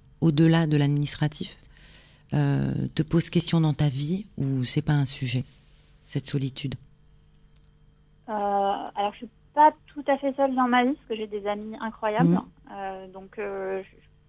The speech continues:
Speaker 2: quand même bien entourée. Euh, donc, j'ai pas l'occasion d'être seule. <laughs> Donc, euh, j'avoue que je me suis pas posé la question de ce que ça ferait que si j'étais seule, en fait, parce qu'il y a toujours quelqu'un, même quand je, j'ai beaucoup changé de pays, par exemple,
Speaker 1: Ouais.
Speaker 2: je me fais très vite des amis, très facilement.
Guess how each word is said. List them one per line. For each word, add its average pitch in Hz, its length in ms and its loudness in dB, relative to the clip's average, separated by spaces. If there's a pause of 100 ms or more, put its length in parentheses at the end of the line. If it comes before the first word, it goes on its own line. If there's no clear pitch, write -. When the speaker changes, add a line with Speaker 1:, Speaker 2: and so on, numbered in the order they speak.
(100)
Speaker 2:
quand 214 80 -14
même 214 100 -12 (100)
bien 226 180 -6
entourée. 226 460 -6 (800)
Euh, 185 720 -2 (260)
donc, 202 140 -10
j'ai 208 120 2
pas 285 140 8
l'occasion 247 840 4
d'être 202 280 -2
seule. 269 160 -2
<laughs> - 640 -10
Donc, - 720 -4
euh, 214 60 0 (420)
j'avoue 208 180 -2
que 262 60 2
je 254 40 6
me 226 100 6
suis 208 120 -16
pas 208 140 4
posé 220 200 6
la 214 120 6
question 208 380 -4
de 190 220 -2
ce - 60 -14
que 190 100 -12 (100)
ça 185 100 -6
ferait 233 240 -4
que - 40 -16 (100)
si 190 100 -14
j'étais 185 280 -4
seule, 190 140 -2 (160)
en - 60 -20
fait, - 160 -20 (100)
parce - 140 -20
qu'il - 180 -20
y 175 80 -12
a 175 60 -8
toujours 220 400 -10
quelqu'un, 208 360 -2
même 190 180 -12
quand 196 180 -6
je, 175 280 -2 (540)
j'ai 190 80 0
beaucoup 196 240 -4
changé 196 220 -2
de 190 80 -4
pays, 220 320 2
par 180 180 0
exemple, 180 340 0
Speaker 1:
Ouais. - 80 -18
Speaker 2:
je 202 60 -14
me 190 60 -14
fais 196 160 -10
très - 240 -4
vite 220 160 -6
des 196 180 -2
amis, 202 220 0
très - 180 -10
facilement. 190 460 -4